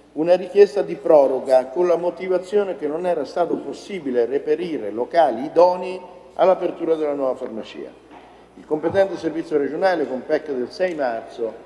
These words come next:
del duemilaventitré, riscontrava la richiesta specificando che l'eventuale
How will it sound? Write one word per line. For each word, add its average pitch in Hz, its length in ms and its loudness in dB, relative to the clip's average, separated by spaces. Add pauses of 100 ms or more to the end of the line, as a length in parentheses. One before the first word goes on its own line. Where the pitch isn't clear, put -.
(460)
del 120 140 -2
duemilaventitré, 143 880 0
riscontrava 165 840 2
la 127 160 4
richiesta 143 560 2
specificando 123 1120 -2
che 120 100 -4
l'eventuale 143 680 0